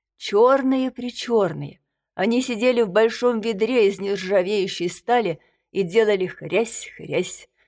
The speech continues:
шварк-шварк, выпущенными на всю длину когтями по стенкам ведра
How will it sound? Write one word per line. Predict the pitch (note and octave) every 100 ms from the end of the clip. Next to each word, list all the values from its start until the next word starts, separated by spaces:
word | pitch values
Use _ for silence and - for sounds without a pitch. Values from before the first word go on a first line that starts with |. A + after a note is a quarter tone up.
| _
шварк-шварк, | - - G3 C4+ - - - F3 G3+ G#3 - _ _ _
выпущенными | E3 G3+ D4 A#3+ B3 - G#3+ G#3 G#3 F3+
на | F3+
всю | - F#3+
длину | F3 F#3+ F#3 G3+
когтями | - D#3+ - G3+ G#3+ F#3+
по | F3+ E3
стенкам | E3 - F3 E3 D#3+ D#3+
ведра | E3 D#3+ E3 E3